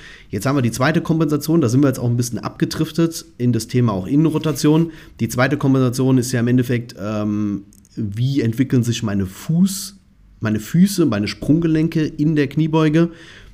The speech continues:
Ähm, was wir häufiger sehen, ist die Pronation als die Supination. Also die meisten stehen nicht auf der Außenkante.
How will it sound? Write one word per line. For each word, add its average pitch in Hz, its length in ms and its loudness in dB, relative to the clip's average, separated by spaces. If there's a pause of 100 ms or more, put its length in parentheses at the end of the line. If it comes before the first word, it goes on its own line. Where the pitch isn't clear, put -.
(260)
Ähm, 113 540 2
was 120 260 -2
wir 113 320 0
häufiger 135 520 2
sehen, 123 280 4
ist - 280 -6
die 104 60 -4
Pronation 165 920 2
als - 180 -6
die 107 120 -2
Supination. 151 720 2
Also 95 180 -4
die 98 140 -2
meisten 101 360 -2
stehen 104 240 -2
nicht 120 160 -2
auf - 120 -8
der - 160 -6
Außenkante. 147 680 -2